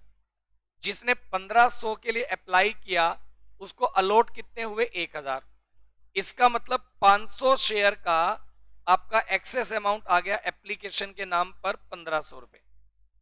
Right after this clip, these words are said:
पाँच सौ share का excess amount आ गया पन्द्रह सौ रुपए। आप मेरे को ये वाली बात बता दो, ये वाली बात आपको clear है क्या?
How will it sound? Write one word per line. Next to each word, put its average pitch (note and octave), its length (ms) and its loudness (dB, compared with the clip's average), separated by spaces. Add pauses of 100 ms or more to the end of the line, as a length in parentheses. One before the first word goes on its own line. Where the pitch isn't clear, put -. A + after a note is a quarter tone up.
(580)
पाँच G3+ 300 6
सौ C#4 260 0
share G#3+ 380 2
का F3+ 580 0 (400)
excess G#3+ 540 2
amount G#3 440 0
आ F3+ 140 4
गया F#3+ 220 0
पन्द्रह F#3 500 -2
सौ E3 180 -8
रुपए। A#2+ 260 -18 (540)
आप E3+ 180 6
मेरे A3 160 2
को A#3+ 160 -2
ये G3+ 280 0
वाली A#3 240 2
बात G#3+ 260 -2
बता F3 220 -4
दो, F3 120 -6
ये G3 180 -4
वाली G3 220 -2
बात F3 260 -2
आपको E3+ 260 -8
clear D3 360 -12
है A2+ 60 -14
क्या? - 160 -20